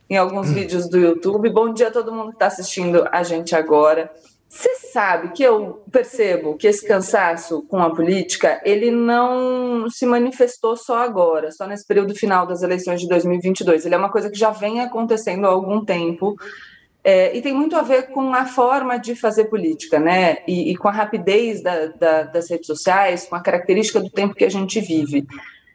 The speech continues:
A gente fica pulando de escândalo em escândalo. E as coisas se sucedem de maneira muito rápida,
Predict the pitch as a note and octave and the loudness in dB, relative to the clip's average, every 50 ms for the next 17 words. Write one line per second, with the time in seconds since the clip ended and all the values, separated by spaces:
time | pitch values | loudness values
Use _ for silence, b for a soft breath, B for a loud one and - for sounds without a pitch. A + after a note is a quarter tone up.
0 | B - - - A3 B3 A#3+ C4+ A#3+ - B3+ C#4 B3+ B3+ B3 B3 A#3+ A3+ A#3 A#3 | B -6 -4 -2 -2 -2 -2 -2 -4 -4 -2 -2 -2 0 2 2 2 2 2 0
1 | A#3 A3 F#3+ G#3+ A3+ - - - A3 A3 A3 G#3+ G#3+ A3 A3+ A#3 A3+ - - F#3 | -4 -6 -8 -10 -12 -6 -2 0 0 2 0 0 0 0 0 0 -2 -2 0 -2
2 | E3 D3+ D3 D3 C#3+ D3 - - - - - _ _ b b b b b b b | 0 0 0 -2 -4 -4 -6 -10 -12 -20 -20 _ _ b b b b b b b
3 | _ - A3+ A#3+ A#3 A#3 - - C#4 D#4 D#4 D4 C#4+ C#4+ - B3+ C4 - A#3+ A#3 | _ 0 2 2 2 0 -6 -6 -6 -4 -4 -6 -8 -6 -8 -8 -6 -4 -4 -2
4 | - - F#3+ E3+ - F#3 F#3 F#3 F3+ F3+ F3 F3 F3 E3 E3+ E3+ G3 G3+ A3 A#3+ | 2 2 2 2 2 0 -4 -4 -2 -2 0 2 2 4 4 2 2 4 4 4
5 | B3 B3+ B3 A#3+ A#3+ B3+ C#4 C4 A#3 F3 D3 C#3+ - - D#3+ E3+ E3+ F#3+ | 4 4 0 -2 -2 -2 -2 -2 0 0 -2 -2 -4 -4 0 0 0 0